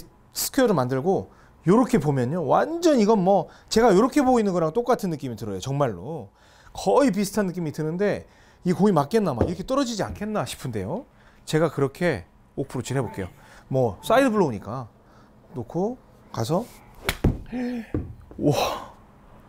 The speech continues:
공만 딱 떠지는 거 보셨어요? 다시 여기서 레디하고, 와, 이 머리가 뭐 저렇게까지 돼 있네요.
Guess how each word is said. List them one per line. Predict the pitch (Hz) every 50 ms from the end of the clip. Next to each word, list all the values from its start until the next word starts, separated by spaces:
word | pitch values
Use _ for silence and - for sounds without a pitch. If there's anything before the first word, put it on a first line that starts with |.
| - -
공만 | - 185 208 208 185 -
딱 | 220 220 -
떠지는 | 277 247 247 233 208
거 | 170
보셨어요? | 131 135 131 127 - 185 254 - - - -
다시 | - 117 107 - 107 87 80 - - - - - - - - - - - - - - - - - - - - - - - - - - -
여기서 | 123 110 104 127 165 233 - - - - - - - - - - - - - - - - - -
레디하고, | - 123 131 123 123 127 127 117 104 95 90 101 143 185 233 233 - - - - - - - - - - - - - - - - - - - - - - - - - - - - - - - - - - - - - - - - - - -
와, | - 87 90 87 - - 123
이 | 139 156
머리가 | 143 113 117 143 175 202 185
뭐 | 143 120
저렇게까지 | - - 135 135 - 233 - 277 247 196 185
돼 | 135 127 107
있네요. | 95 87 80 71 - 156 185